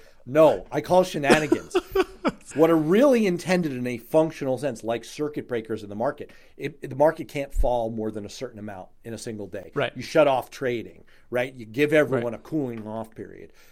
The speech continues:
Speaker 1: So there's stuff like that. And then there's more subtle. There's, banks need to keep more real assets on their books. They can't get so levered up, that kind of thing.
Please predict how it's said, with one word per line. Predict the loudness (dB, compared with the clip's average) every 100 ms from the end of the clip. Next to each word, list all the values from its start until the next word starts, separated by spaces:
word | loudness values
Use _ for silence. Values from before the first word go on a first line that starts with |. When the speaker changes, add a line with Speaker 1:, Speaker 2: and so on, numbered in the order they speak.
| -20
Speaker 1:
So | -2 0
there's | 2
stuff | 0 0
like | 0
that. | -2 -2
And | -2
then | 0
there's | 2 0 -2 -12 -6
more | -4 -4
subtle. | -8 0 2 2 -4 -12 _ _ _ -20 -4
There's, | -2 0 -2 -8 -20 -18
banks | -10 0 2 2 -2
need | -8 -8
to | -12
keep | -6 -6 -4
more | -4 -2
real | -2 -2
assets | -2 -6 -4 -8 -8 -12 -6
on | -4 -2
their | -4
books. | -2 -2 -4 -12 -16 -16 -20 -6
They | -6
can't | -2 -4 -2
get | -4 -6
so | -4 -4
levered | -2 -2 -2 -4 -4
up, | -4 -6 -10
that | -6 -4 -4
kind | -8 -8
of | -8
thing. | -8